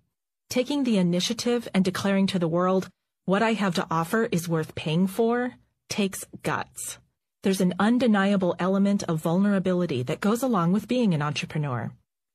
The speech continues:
This is especially true for the introvert. Our internal world is rich and active, and bringing what's happening internally into the external world is a tremendous act of courage. It helps to be passionate about what you're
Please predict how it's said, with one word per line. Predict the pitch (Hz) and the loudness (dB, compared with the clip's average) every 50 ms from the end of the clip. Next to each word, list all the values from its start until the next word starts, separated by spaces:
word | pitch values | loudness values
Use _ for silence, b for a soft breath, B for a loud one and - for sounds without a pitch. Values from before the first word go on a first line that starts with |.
| _ _ _ _ | _ _ _ _
This | - 262 302 311 - | -2 -2 0 0 -2
is | - - 226 - | -2 -2 0 -2
especially | 220 - - - - 233 233 - - 254 233 214 | -2 -4 -4 -4 -4 -2 -2 -2 0 0 0 0
true | 190 - - 220 202 196 190 | 0 -2 0 0 0 0 0
for | - - 175 | 0 -2 -2
the | 165 170 156 | -2 -2 -2
introvert. | 156 156 160 160 - 165 - 139 135 - - - - _ _ _ _ _ _ _ _ | 0 -2 -2 -2 -2 -4 -4 -6 -8 -8 -12 -16 -18 _ _ _ _ _ _ _ _
Our | - 202 202 208 208 214 | 0 2 2 2 0 2
internal | 233 226 254 277 - - 320 311 320 302 285 | 2 0 0 0 -2 -4 -2 -2 -2 -2 -2
world | 277 233 208 190 185 180 175 170 170 175 | -2 0 0 2 2 2 0 0 -2 -2
is | - 175 160 165 | -4 -4 -4 -2
rich | 156 160 175 185 185 - - - | -2 0 0 0 -2 -4 -4 -2
and | 175 165 - - | -2 -2 -2 -2
active, | - 143 151 - - - 131 113 120 160 - - _ _ _ _ _ _ | -4 -6 -6 -6 -4 -4 -4 -4 -6 -8 -12 -16 _ _ _ _ _ _
and | - 196 190 190 | 2 4 4 4
bringing | 190 208 220 240 277 285 277 | 4 4 2 2 2 2 2
what's | 247 208 185 - - - | 0 0 -2 -4 -6 -4
happening | 220 214 220 226 208 190 185 - | -6 -2 0 2 2 2 2 2
internally | 190 214 262 311 320 - - 202 180 165 151 147 151 151 151 127 | 0 0 0 0 -2 -2 -2 0 0 0 0 -2 -2 -4 -4 -2
into | - 185 185 190 190 190 | 2 2 2 2 2 0
the | 170 170 170 - - | -2 -2 -4 -2 -4
external | 208 240 - - - - - 214 196 185 175 165 160 | -4 -4 -4 -8 -10 -4 0 0 2 2 2 0 0
world | 147 147 160 160 170 180 196 226 247 233 - _ _ _ _ _ _ | -2 -2 -2 -2 -2 0 -2 -2 -4 -6 -8 _ _ _ _ _ _
is | - 196 190 | -4 -2 -2
a | 202 | -2
tremendous | 185 - - 214 196 202 226 247 240 220 185 175 - - - | -4 -2 -2 0 2 2 2 2 2 2 0 -2 -2 -2 -2
act | 160 160 - - 165 | -2 -2 -4 -4 -6
of | 165 - | -6 -6
courage. | - - - 185 165 151 - - - - - - - _ _ _ _ _ _ _ _ _ _ _ _ | -8 -2 0 0 0 0 -2 -6 -8 -8 -8 -8 -8 _ _ _ _ _ _ _ _ _ _ _ _
It | 233 214 | -2 -2
helps | 220 - 269 294 - - | 0 0 -2 -2 -2 -6
to | - - | -6 -2
be | 233 214 190 | -2 -2 -2
passionate | 196 - - 226 233 247 - - 233 202 185 147 - | -2 -4 -4 -2 -2 -2 0 0 2 2 2 2 0
about | - 160 170 160 151 | -2 -2 -2 0 0
what | 160 165 - - | -2 -2 -2 -2
you're | 170 | -4